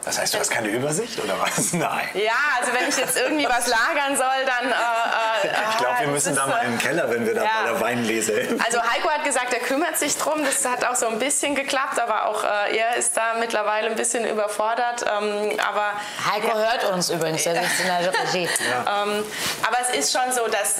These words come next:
Speaker 2: dass wir jetzt wirklich, äh, von vielen und vor allen Dingen auch von, ich bin ja Riesling-Fan, ja, ich bin ja ein Riesling-Kind, ähm, einfach ältere Jahrgänge haben und es ist einfach großartig,
Speaker 1: Da
Speaker 2: wenn du auch
Speaker 1: schlummert
Speaker 2: deine
Speaker 1: noch der ein oder
Speaker 2: Arbeit
Speaker 1: andere Schatz, denke
Speaker 2: Ja,
Speaker 1: ich.
Speaker 2: ja, und wenn du auch einfach Weine probierst, wo du, wo du noch nicht, äh,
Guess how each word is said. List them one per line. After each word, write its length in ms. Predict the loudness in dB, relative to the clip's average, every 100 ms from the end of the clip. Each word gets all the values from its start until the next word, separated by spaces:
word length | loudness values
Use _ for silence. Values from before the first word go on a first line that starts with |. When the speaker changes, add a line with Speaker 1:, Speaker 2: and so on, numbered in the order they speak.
| 0 0
Speaker 2:
dass 220 | 0 0
wir 80 | 0
jetzt 440 | 0 0 -2 -2
wirklich, 420 | -4 -2 -2 0
äh, 180 | 0 0
von 260 | 0 -2 -2
vielen 540 | -4 -2 0 0 0
und 160 | 0 0
vor 100 | 0
allen 120 | 0
Dingen 160 | 0 0
auch 80 | 0
von, 160 | -2
ich 160 | -2 -2
bin 100 | -2
ja 100 | -2
Riesling-Fan, 840 | -2 -2 -2 -4 -4 -2 -2 0
ja, 160 | -2 -2
ich 60 | -4
bin 100 | -4
ja 140 | -2
ein 120 | -2
Riesling-Kind, 560 | -4 -6 -6 -6 -6 -4 -6 -6 -6 -8 -4
ähm, 360 | -2 0 0 -2 -4 -2 -2
einfach 340 | 0 -4 -4 -6 -4
ältere 320 | -2 -2 -2 -2
Jahrgänge 520 | -2 -2 -2 -4 -2
haben 140 | -2
und 100 | -2
es 80 | -4
ist 120 | -4 -4
einfach 160 | -4 -8 -6
großartig, 540 | -4 -2 -2 -4 -4
Speaker 1:
Da 60 | -2
Speaker 2:
wenn 60 | 0
du 60 | 0
auch 100 | 0
Speaker 1:
schlummert 220 | 0 0
Speaker 2:
deine 160 | 0 0
Speaker 1:
noch 180 | 0 -2
der 200 | -2 0
ein 80 |
oder 80 | 0
Speaker 2:
Arbeit 140 | 0 0
Speaker 1:
andere 220 | 0 0
Schatz, 480 | 0 -2 -2 -2 -4 -8 -16 -20 -12 -4
denke 260 | -4 -2 0
Speaker 2:
Ja, 60 | 0 0 -2 -4 -8 -10 -2
Speaker 1:
ich. 60 | 0
Speaker 2:
ja, 140 | 0 0
und 60 |
wenn 100 | 0
du 80 | 0
auch 160 | 0 0
einfach 340 | 0 0 0
Weine 220 | -2 -2
probierst, 440 | -2 -2 0 0 -2
wo 60 |
du, 280 | 0 0 0 -2
wo 100 | -2
du 120 | 0
noch 200 | 0 -2
nicht, 280 | -2 -2
äh, 60 | 0